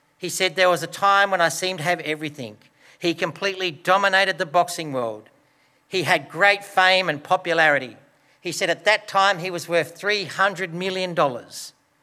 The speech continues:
And as the world champion boxer, he had worldwide respect. But you know, later, around two thousand and three, he was a different man.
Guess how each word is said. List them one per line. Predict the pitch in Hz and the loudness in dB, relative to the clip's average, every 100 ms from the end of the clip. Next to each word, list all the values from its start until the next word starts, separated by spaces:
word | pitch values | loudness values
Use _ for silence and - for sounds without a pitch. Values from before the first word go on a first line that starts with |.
| _ _ _ _ _ | _ _ _ _ _
And | 170 | 0
as | 175 143 | 0 0
the | 175 | -4
world | 160 220 214 - | 2 2 2 0
champion | 208 202 180 180 | 0 0 -2 -4
boxer, | 185 208 - 220 220 214 _ _ _ _ | 0 0 0 0 0 -2 _ _ _ _
he | 175 | -2
had | 170 151 | 0 0
worldwide | 143 170 170 160 160 151 | 0 0 0 2 2 0
respect. | 151 - 123 120 - - _ _ _ _ _ _ _ _ | -8 -8 -8 -8 -20 -20 _ _ _ _ _ _ _ _
But | 170 165 | -10 -2
you | 165 | 2
know, | 185 | 4
later, | 175 165 185 196 160 | 4 4 4 4 2
around | 151 160 160 | 2 2 2
two | 160 180 175 | -2 -8 -2
thousand | 175 180 151 175 | 2 4 4 0
and | 175 | -6
three, | 156 185 190 | -4 -4 -2
he | 160 190 | -2 -6
was | 180 | -6
a | 190 | -8
different | 208 - 160 | -10 -10 -8
man. | 143 123 113 113 | -6 -6 -8 -18